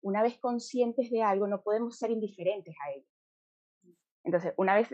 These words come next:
conscientes de nuestro cuerpo, de, de lo que, de lo que somos capaces de experimentar, ya no podemos ser conscientes y negarlo. Entonces, ahí empieza ese proceso de, eh, sentirnos, de entregarnos, de soltar el control,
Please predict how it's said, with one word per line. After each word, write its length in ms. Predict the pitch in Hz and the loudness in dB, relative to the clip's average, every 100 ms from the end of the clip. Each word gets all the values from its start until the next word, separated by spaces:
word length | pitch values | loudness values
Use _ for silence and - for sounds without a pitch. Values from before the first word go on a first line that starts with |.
| - | 0
conscientes 520 | 269 254 277 262 294 | 2 4 2 4 4
de 120 | 254 | 6
nuestro 300 | 214 202 190 | 4 2 -2
cuerpo, 380 | 190 226 190 156 | 4 4 6 4
de, 220 | 156 160 - | 6 6 6
de 120 | 180 | 4
lo 160 | 170 - | 4 2
que, 260 | 180 170 - | 0 0 0
de 120 | 175 | 0
lo 120 | 175 170 | 2 -2
que 80 | 175 | -10
somos 360 | - 220 196 - | -10 -6 -6 -4
capaces 360 | 226 - 208 | -6 -6 -4
de 80 | 233 | -6
experimentar, 580 | 240 202 180 165 196 247 _ _ - | -4 -4 -4 -2 -2 -2 _ _ 0
ya 140 | 185 | 2
no 140 | 202 | 2
podemos 280 | 208 226 233 | 0 0 -2
ser 200 | - 208 | -6 -6
conscientes 500 | 202 208 - 190 202 | -4 -6 -4 -6 -4
y 80 | 233 | -4
negarlo. 420 | 180 143 143 139 - _ _ _ - | -4 -2 -4 -6 -16 _ _ _ -6
Entonces, 300 | 180 202 - | -4 -4 -2
ahí 360 | 185 175 202 330 | 0 2 2 2
empieza 320 | 269 208 208 | 0 -2 -2
ese 120 | 233 | -4
proceso 420 | 233 190 185 214 214 | -4 -6 -8 -6 -4
de, 280 | 220 247 277 _ _ _ | -2 -2 -4 _ _ _
eh, 500 | - 180 165 151 - - _ | 2 4 4 2 -4 -12 _
sentirnos, 800 | - 165 165 208 226 254 277 277 | -4 -4 -2 0 0 0 -4 -2
de 80 | 185 | -2
entregarnos, 720 | 165 170 151 165 196 240 262 | -2 -4 -2 -2 -2 -4 -6
de 140 | 214 170 | -6 -8
soltar 320 | 160 147 156 | -12 -10 -6
el 120 | 185 | -4
control, 680 | 196 175 165 175 208 233 247 | -2 -4 2 4 6 6 4